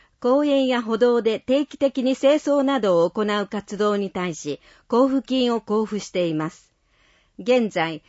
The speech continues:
シニアグループ、自治会、子ども会、その他有志団体などが活動しており、その数は、公園で約百七十団体、二千七百人、歩道で約四十団体、八百人に上ります。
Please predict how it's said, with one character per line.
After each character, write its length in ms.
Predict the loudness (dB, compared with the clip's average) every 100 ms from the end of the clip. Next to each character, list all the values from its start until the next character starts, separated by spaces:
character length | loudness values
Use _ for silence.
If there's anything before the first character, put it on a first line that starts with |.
| _ -12
シ 200 | -4 0
ニ 200 | 2 0
ア 80 |
グ 120 | 0 2
ル 200 | 2 2
ー 20 |
プ、 260 | -4 -8 -10
自 220 | -8 -8
治 160 | -10 -4
会、 300 | -4 -4 -8 _
子 140 | -4
ど 120 | 0 0
も 140 | -2
会、 340 | -2 -4 -6 _
そ 200 | -4 0
の 160 | 0 0
他 220 | -2 -4
有 240 | -2 0 0
志 160 | -2
団 180 | -2 -2
体 240 | -2 -2
な 140 | -2 -4
ど 100 | -4
が 140 | -4
活 300 | -6 -10 -2
動 200 | 0 0
し 80 | -2
て 140 | -4
お 120 | -2 -2
り、 220 | -6 -12 _ _
そ 160 | -2 2
の 140 | 2
数 320 | 2 -2 -2
は、 260 | -4 -4 -8 _ _
公 260 | 0 2 4
園 280 | 4 4 2
で 260 | -2 -4 _
約 300 | -2 -2 -2
百 320 | -4 -4 0 0
七 300 | 2 0 -2
十 240 | 0 0
団 240 | -2 -4
体、 340 | -4 -6 -6 -8
二 160 | -6 -4
千 280 | 0 2 2
七 220 | 0 -2
百 300 | -4 -4 -4
人、 320 | -2 -4 -8 _ _ _ _
歩 160 | -4 2
道 240 | 4 4
で 240 | 2 -2 -6 _
約 300 | -2 -2 2
四 260 | 2 4 2
十 220 | 2 0
団 240 | 0 0 -2
体、 240 | -6 -6
八 240 | -6 -6 -2
百 260 | -2 2
人 200 | 2 2
に 140 | 0 -2
上 240 | -2 -2
り 120 | -2
ま 160 | -4 -6
す。 160 | -10